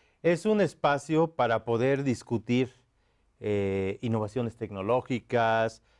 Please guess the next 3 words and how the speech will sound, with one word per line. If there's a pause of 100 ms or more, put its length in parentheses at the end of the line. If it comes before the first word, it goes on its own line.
(140)
eh, (640)
nuevas
políticas